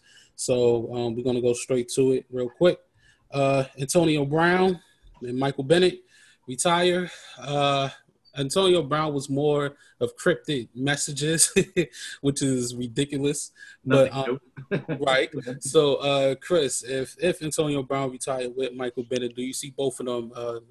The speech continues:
Speaker 1: as Hall of Fame, Hall of Famers?
Speaker 2: Uh,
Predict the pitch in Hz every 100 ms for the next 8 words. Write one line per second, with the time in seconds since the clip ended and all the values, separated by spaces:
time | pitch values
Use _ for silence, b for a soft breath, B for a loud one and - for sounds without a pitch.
0 | 123 120 - 131 120 - 120 113 113 _
1 | 127 120 - 120 113 - _ _ _ _
2 | - 185 190 196 196 196